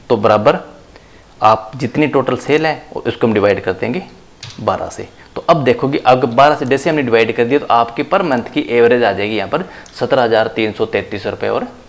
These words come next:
तैंतीस पैसे। इसी तरीके से आपने मान लीजिए कोई advance tax आपको जमा करवाना है, तो जितनी sale है मान लीजिए आपका sale का आपका चार परसेंट आप net profit है जो जमा कराते हो, तो उसी के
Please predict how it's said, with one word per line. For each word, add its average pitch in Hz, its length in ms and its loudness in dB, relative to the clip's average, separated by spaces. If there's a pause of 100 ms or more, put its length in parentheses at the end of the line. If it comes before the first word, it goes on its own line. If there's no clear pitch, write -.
(440)
तैंतीस - 340 0
पैसे। 95 320 -8 (320)
इसी 220 180 4
तरीके 147 360 2
से - 160 0
आपने 110 460 4
मान 127 160 6
लीजिए 127 200 2
कोई 143 240 0
advance 123 480 4
tax 123 240 2
आपको 120 260 0 (100)
जमा 120 300 4
करवाना 110 380 2
है, 110 100 -6 (300)
तो 131 60 -2
जितनी 120 380 2
sale 135 320 0
है 135 60 6
मान 120 180 2
लीजिए 117 200 0
आपका 120 240 2
sale 120 260 0
का 123 160 2
आपका 117 220 0
चार 120 260 2
परसेंट 120 340 0
आप - 280 2 (580)
net 117 280 2
profit 123 280 0
है 120 100 4
जो 123 100 2
जमा 117 220 2
कराते 90 300 -4
हो, 92 80 -2 (300)
तो - 60 0
उसी 165 300 2
के 175 140 4